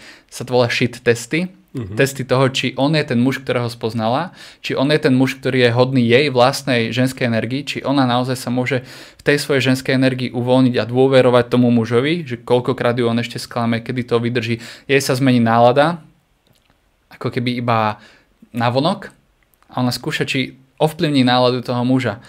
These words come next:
Speaker 2: Ako
Speaker 1: Keď
Speaker 2: napríklad?
Speaker 1: Poviem, vymyslím si príklad.
Speaker 2: Hm?
Speaker 1: Prídeš domov a zotrel si prasiatko v žite a vyhral si desať tisíc eur. Nie, nie je to suma, ktorá ti zmení život, ale poteší ťa, pretože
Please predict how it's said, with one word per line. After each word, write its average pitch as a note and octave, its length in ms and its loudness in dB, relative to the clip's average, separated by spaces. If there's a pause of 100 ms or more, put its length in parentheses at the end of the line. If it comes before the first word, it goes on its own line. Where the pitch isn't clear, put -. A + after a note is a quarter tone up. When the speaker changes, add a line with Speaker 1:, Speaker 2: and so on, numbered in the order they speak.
Speaker 2:
Ako D3 220 0
Speaker 1:
Keď B2+ 100 8
Speaker 2:
napríklad? A2+ 340 0 (1300)
Speaker 1:
Poviem, D#3+ 340 6
vymyslím D3+ 480 0
si C#3 140 -8
príklad. B2 500 -4
Speaker 2:
Hm? A#2 180 -10 (140)
Speaker 1:
Prídeš D#3+ 380 0
domov D#3+ 480 4 (420)
a A2+ 420 -2
zotrel D#3+ 380 0
si C#3 140 -8
prasiatko C#3 560 0
v A#2 180 -2
žite A#2+ 160 -4 (100)
a A2+ 60 -2
vyhral A#2 260 0
si A#2 140 -8
desať A2 400 -6
tisíc A2+ 180 -8
eur. G2+ 360 -2 (340)
Nie, C3 160 2
nie C#3 300 0
je C#3+ 80 -2
to C#3+ 80 -4
suma, C3+ 240 0
ktorá A#2+ 240 0
ti A#2+ 100 -6
zmení A2+ 300 -2
život, D#3+ 340 -2
ale F#3 380 2 (320)
poteší C3 420 0
ťa, A2 140 -6
pretože A2+ 480 -2